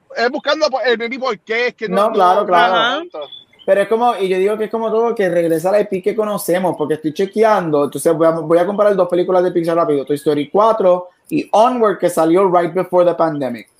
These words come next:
Speaker 2: Este, Onward tuvo la oportunidad, siendo Pixar, que Pixar es el, está, o sea, está Disney y Pixar está por encima de Disney. Obviamente están relacionados, pero Pixar es Pixar en lo que es animation.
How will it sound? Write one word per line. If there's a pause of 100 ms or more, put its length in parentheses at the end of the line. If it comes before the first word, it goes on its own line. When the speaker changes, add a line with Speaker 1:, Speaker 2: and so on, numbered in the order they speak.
(300)
Speaker 2:
Este, (260)
Onward
tuvo
la
oportunidad, (160)
siendo
Pixar,
que
Pixar
es
el,
está,
o
sea,
está
Disney
y
Pixar
está
por
encima
de
Disney. (220)
Obviamente
están
relacionados,
pero
Pixar
es
Pixar
en
lo
que
es
animation.